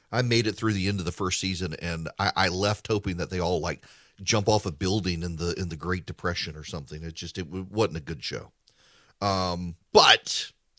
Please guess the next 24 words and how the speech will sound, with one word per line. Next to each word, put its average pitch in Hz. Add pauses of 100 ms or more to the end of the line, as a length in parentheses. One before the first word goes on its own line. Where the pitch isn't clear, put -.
(500)
so 160
Amazon 185
has 143
taken, 139
uh, 110
the 104
Lee 131
Child's 117
Jack 110
Reacher 98
series 87
and 82
turned 113
it 98
into 95
a 87
T 98
V 95
show. 92
Now, 104
you 123
may 240
be 233
familiar 127